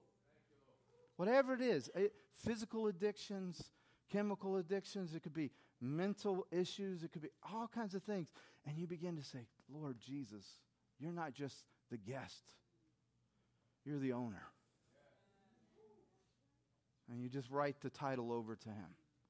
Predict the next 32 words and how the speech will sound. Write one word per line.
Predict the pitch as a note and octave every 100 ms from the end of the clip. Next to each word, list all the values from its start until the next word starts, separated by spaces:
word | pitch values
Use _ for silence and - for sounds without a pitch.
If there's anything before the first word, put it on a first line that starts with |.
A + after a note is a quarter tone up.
| _ _ _ _ _ _
And | A#2+ C#3+
then | E3+ F#3+
you, | F3+
all | F3+ F#3+
you | G3
have | F#3+
to | F3+
say, | E3 G3+ G2+ -
"Cleanse | - D3 D3+
your | D#3
temple." | D3 E3+ D#3 G#2+ - _ _ _ _ _ _ _ _ _ _ _ -
Now, | G3
I'm | B3
not | A3
saying | - E3+ C#3
it's | A#2
that | - B2 -
easy. | F3+ G3+ C#3 A#2
I'm | A#2
saying | A#2 D3+ C#3
it's | A#2+
that | - A#2+ -
simple. | - C3+ - F2 - _ _ _ _ _ _ _ _ - - - -
Two | -
different | G3 E3 D#3+
things. | - E3+ A2 F2+ - -
<laughs> | - - F3+
What | - F#3
follows | - B3+ A#3 G3 D#3
might | D#3+ F3+
not | F3+ E3+
be | D3 D3+